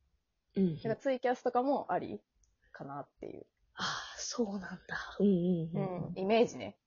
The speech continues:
Speaker 2: だけど、わかんない。実際にやってたらちょっと、おってなっちゃうかもしれないけど、まあ、例えばこれが、その、例えばね、その、今ありって言ったけれども、
Speaker 1: うん。
Speaker 2: それをめちゃくちゃ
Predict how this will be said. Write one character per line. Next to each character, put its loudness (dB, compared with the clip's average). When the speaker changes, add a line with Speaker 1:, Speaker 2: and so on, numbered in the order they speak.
Speaker 2:
だ 0
け -18
ど、 -12
わ 4
か 10
ん 10
な 8
い。 0
実 8
際 8
に 10
や 12
っ 0
て 12
た 10
ら 8
ち 0
ょ -2
っ -14
と、 -2
お 0
っ -6
て 0
な 4
っ 4
ち 4
ゃ 8
う 4
か 2
も 0
し -2
れ 8
な 8
い 4
け 4
ど、 10
ま 4
あ、 2
例 6
え 4
ば 4
こ 6
れ 4
が、 4
そ 0
の、 0
例 6
え 4
ば 2
ね、 -4
そ -4
の、 -2
今 2
あ 6
り 4
っ -4
て -12
言 2
っ -12
た 2
け -2
れ 2
ど -2
も、 0
Speaker 1:
う 2
ん。 -4
Speaker 2:
そ -2
れ 2
を 2
め -6
ち -10
ゃ 4
く -16
ち 2
ゃ 4